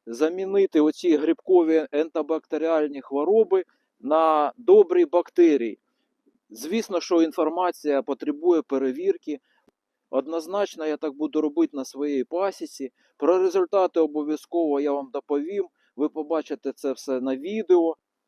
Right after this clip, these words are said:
А перед кінцем відео хочу вам показати книжки, які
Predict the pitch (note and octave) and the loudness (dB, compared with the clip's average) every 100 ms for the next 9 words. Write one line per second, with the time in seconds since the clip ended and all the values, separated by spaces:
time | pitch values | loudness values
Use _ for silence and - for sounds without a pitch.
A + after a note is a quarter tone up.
0 | - B2+ D#3 D#3+ D#3+ F3 D#3+ - E3+ C#3+ | -8 -4 -2 -2 -2 -8 -8 -10 -10 -8
1 | F3+ G3+ D#3 C#3+ D#3+ - D#3 C#3+ D3+ D#3 | -8 -4 -2 -2 -6 -6 -6 -6 -6 -4
2 | C#3+ D#3+ D#3+ - B2 D#3+ F#3 G3+ - D#3+ | -4 0 0 -2 -10 -6 -6 -6 -4 -4
3 | D3+ - D#3+ | -4 -6 -10